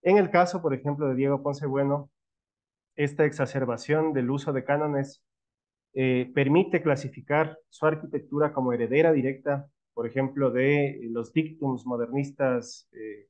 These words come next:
de Le Corbusier, eh, a pesar de que su arquitectura tal vez no rememora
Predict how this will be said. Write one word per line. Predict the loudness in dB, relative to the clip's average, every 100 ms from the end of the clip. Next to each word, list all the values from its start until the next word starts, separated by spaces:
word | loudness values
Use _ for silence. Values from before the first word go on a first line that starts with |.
| _ _ _ _ -6
de | -2
Le | -2
Corbusier, | -4 -6 -6 0 0 0 -6 _ _ _ _ _ _ _ _ _ _
eh, | 0 2 2 0 -4 -14 _ _ _ _ -4
a | 0
pesar | 0 2 2
de | 0
que | -2
su | -4
arquitectura | -4 -6 -2 2 2
tal | 2 0
vez | 0
no | 0 0
rememora | 0 -2 0 0 0 -4